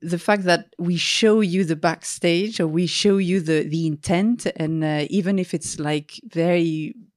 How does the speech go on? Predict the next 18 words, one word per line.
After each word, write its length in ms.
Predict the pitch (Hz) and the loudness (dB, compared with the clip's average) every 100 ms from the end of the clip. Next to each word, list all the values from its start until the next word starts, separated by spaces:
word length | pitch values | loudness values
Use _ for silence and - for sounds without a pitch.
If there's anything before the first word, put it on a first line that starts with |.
| - | -2
badly 360 | 147 151 170 | -2 0 0
done, 480 | 156 156 156 160 165 | 2 0 0 0 -4
et 100 | - | -6
cetera, 340 | - - 226 220 - - - - _ _ _ _ _ - | -10 -6 -6 -6 -16 -20 -20 -20 _ _ _ _ _ -10
the 380 | 165 180 196 170 | -6 -2 0 2
intent 460 | 180 170 - 220 | 0 0 0 2
of 140 | 226 - | 0 0
that 200 | 185 - | -2 0
was 300 | 185 160 156 | -2 -2 0
really 320 | 190 190 190 | 0 2 -2
to, 560 | - 185 170 165 160 - | -2 0 2 2 0 -2
um, 840 | 160 156 151 147 143 - 92 69 50 - - | -4 0 0 0 -4 -6 -8 -10 -16 -20 -8
to 100 | - | -6
take 320 | 175 180 165 | 0 0 0
you 140 | 185 214 | 0 2
as 120 | 196 | 2
a 60 | 156 | 0
spectator 1040 | - 170 156 - 175 175 170 143 139 143 | -4 -6 -4 0 0 0 0 0 0 -4